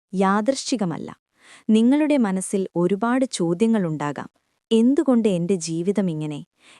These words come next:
എന്തുകൊണ്ട് ഞാൻ പ്രാർത്ഥിച്ചിട്ടും മറുപടിയില്ല? എന്തിനിത്രയും വൈകുന്നു?"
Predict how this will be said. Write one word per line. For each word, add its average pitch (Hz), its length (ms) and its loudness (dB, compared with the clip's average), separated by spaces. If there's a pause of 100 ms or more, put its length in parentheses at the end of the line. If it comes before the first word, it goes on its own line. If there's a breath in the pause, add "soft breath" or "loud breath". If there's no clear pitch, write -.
(120 soft breath)
എന്തുകൊണ്ട് 311 520 4
ഞാൻ 247 340 2
പ്രാർത്ഥിച്ചിട്ടും 202 760 -2
മറുപടിയില്ല? 170 760 0 (440)
എന്തിനിത്രയും 277 920 4
വൈകുന്നു?" 175 540 0